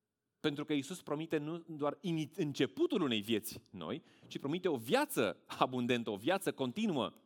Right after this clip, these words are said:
nouă, înnoită, prin El. Așadar, El este calea pentru a ajunge să-L cunoaștem pe Dumnezeu,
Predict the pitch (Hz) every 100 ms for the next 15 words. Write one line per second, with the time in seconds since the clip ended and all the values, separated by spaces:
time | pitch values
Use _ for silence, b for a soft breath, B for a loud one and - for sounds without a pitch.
0 | _ 120 156 180 127 95 - _ _ -
1 | 170 143 165 180 82 - _ _ _ _
2 | _ _ - 269 185 80 - _ _ _
3 | _ _ _ _ _ _ _ _ _ _
4 | _ _ - - b b b b b b
5 | 123 139 143 147 143 135 226 254 240 233
6 | 220 202 208 202 202 196 202 196 185 190
7 | 185 190